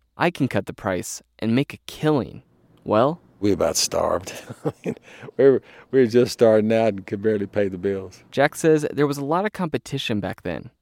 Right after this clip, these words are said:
Speaker 1: It wasn't easy starting up a new business. Around that time, a local director proposed Pee Wee Dalton's make a commercial. Jack went for it. On the day of the shoot, the director was explaining what he wanted to do, but Jack didn't like the plan.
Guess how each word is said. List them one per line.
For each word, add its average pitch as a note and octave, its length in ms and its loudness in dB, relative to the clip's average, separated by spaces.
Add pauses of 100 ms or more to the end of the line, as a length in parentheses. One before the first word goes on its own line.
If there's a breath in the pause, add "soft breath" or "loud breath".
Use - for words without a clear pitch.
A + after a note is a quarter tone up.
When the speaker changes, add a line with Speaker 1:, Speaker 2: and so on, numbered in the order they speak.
(360 soft breath)
Speaker 1:
It - 80 0
wasn't G#3 340 4
easy A#2 320 -2
starting G#2+ 380 -2
up G2 120 -4
a - 100 -6
new G#2 160 -2
business. G2+ 680 -4 (200)
Around G2+ 260 0
that A#2 180 0
time, B2 360 -2
a - 60 -6
local B2+ 280 -2
director A#2 400 -2
proposed C#3 520 -4
Pee - 140 -10
Wee F3 120 -2
Dalton's D3+ 520 0
make A#2 220 -4
a A#2 80 -4
commercial. A2+ 580 -6 (500 loud breath)
Jack A#2 300 2
went A2 240 -2
for C2+ 220 -10
it. - 200 -18 (260)
On C#3 140 2
the D3 80 4
day C#3 220 2
of F#3+ 100 -4
the F#3 100 -2
shoot, - 460 -4 (240 soft breath)
the - 80 -8
director C#3 340 2
was D3+ 160 2
explaining G2+ 500 -2
what G#2 140 -2
he - 320 -6
wanted F#2+ 380 -2
to - 80 -18
do, B1 260 -10 (280)
but D3+ 100 -4
Jack A#3 240 -4
didn't B2 240 -2
like G#2 160 -2
the G#2+ 80 -8
plan. F#2 420 -6